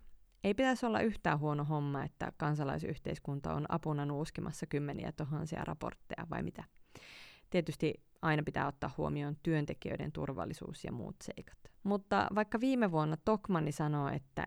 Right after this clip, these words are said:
ei voida julkistaa tehdaslistaa kilpailusyistä, ja sitten tänä vuonna ne julkaisi sen, että semmoset "ei voida tehdä näin" asiat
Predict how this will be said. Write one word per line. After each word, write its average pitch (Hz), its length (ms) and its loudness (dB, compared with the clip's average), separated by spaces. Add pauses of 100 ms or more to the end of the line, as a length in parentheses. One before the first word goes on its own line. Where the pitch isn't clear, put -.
(120)
ei 190 180 4
voida 226 320 6
julkistaa 165 640 2
tehdaslistaa 139 680 -2
kilpailusyistä, 143 1000 -2 (100)
ja 165 280 0
sitten 185 280 -2
tänä 185 300 4
vuonna 165 240 2
ne 233 140 2
julkaisi 151 600 0
sen, - 260 -8 (300)
että 185 180 4
semmoset 196 480 4 (120)
"ei 175 200 6
voida 151 280 4 (140)
tehdä 139 340 0
näin" 143 380 -2
asiat - 380 -4